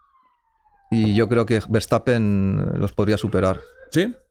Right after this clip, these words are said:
Speaker 1: en cuanto a números.
Speaker 2: Ujú.
Speaker 1: Es muy bueno Verstappen, muy, muy bueno.
Speaker 2: Claro, la
Speaker 1: Y
Speaker 2: Fórmula
Speaker 1: Alonso
Speaker 2: uno
Speaker 1: quinto.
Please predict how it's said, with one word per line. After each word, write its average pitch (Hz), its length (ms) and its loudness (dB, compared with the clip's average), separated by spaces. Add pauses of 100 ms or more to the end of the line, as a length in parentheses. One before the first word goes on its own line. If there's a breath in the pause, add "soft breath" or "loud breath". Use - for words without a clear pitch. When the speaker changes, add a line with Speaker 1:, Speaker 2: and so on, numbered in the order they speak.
Speaker 1:
en 113 100 -4
cuanto 101 240 0
a 98 40 2
números. 98 460 -2 (180)
Speaker 2:
Ujú. 101 280 -6 (240)
Speaker 1:
Es 117 80 -4
muy 104 140 2
bueno 95 200 2
Verstappen, 95 380 -4 (220)
muy, 107 100 2
muy 98 140 2
bueno. 92 240 0
Speaker 2:
Claro, 175 160 0
la - 20 2
Speaker 1:
Y 98 40 -6
Speaker 2:
Fórmula 123 180 2
Speaker 1:
Alonso 135 240 2
Speaker 2:
uno - 60 0
Speaker 1:
quinto. 104 300 0